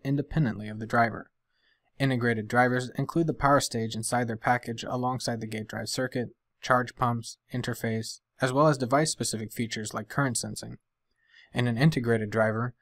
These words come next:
power stage fets can be on their own semiconductor chips in what is known as a multi-chip module, or on the same die in a monolithic topology. Monolithic integrated drivers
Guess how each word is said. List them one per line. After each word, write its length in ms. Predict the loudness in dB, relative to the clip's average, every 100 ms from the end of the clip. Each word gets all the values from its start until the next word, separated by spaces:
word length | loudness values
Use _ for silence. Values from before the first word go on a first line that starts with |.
| _ 6
power 200 | 8 10
stage 320 | 6 -2 -2
fets 280 | 0 0 0
can 160 | -2
be 100 | 0
on 140 | 0 0
their 160 | 0
own 160 | 0 0
semiconductor 680 | 0 0 0 0 -2 -2 -4
chips 360 | -4 -4 -6 -6
in 140 | -2 0
what 100 | 0
is 140 | -2
known 260 | 0 2 2
as 140 | 0
a 40 | 0
multi-chip 560 | 0 -2 -2 -4 -4
module, 520 | 0 4 4 2 -8 -12 _ _ _ _ _ _ 6
or 140 | 8
on 100 | 8
the 60 | 4
same 320 | 0 2 2
die 340 | 2 -2 -8 -14 _
in 140 | -2 0
a 20 |
monolithic 560 | 2 2 2 0 -2
topology. 600 | -8 -6 -4 -4 -8 -12 -14 _ _ _ _ _ _ _
Monolithic 600 | 4 6 6 4 2 -2
integrated 480 | 0 0 0 -2 0
drivers 400 | 2 2 2